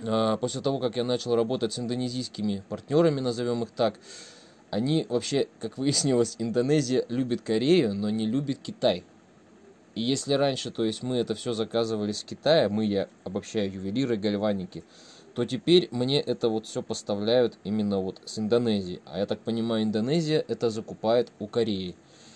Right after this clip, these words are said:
А, в общем, мне сказали, что покрытие на вот этих вот швензах не вызывает аллергических реакций. Но что это, сталь или ещё что-то, мне дословно не ответили.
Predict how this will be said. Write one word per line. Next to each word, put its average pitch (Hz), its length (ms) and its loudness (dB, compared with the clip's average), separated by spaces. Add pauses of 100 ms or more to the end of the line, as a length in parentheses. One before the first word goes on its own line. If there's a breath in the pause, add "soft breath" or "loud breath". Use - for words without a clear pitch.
(240 loud breath)
А, 110 240 0
в 117 100 0
общем, 131 420 -2
мне 143 180 2
сказали, 147 360 2
что - 180 -8
покрытие 127 720 0
на 101 140 -2
вот 101 180 -2
этих 98 280 -8
вот 95 320 -6
швензах 101 500 -6 (1000)
не 123 140 0
вызывает 143 500 4
аллергических 107 580 -2
реакций. 101 400 -2 (1400)
Но 139 240 2 (100)
что 180 340 2
это, 120 200 2
сталь 139 440 2
или 107 140 0
ещё 101 340 -4
что-то, 113 300 -6
мне 117 220 -2
дословно 120 480 0
не 104 240 0
ответили. 95 640 -10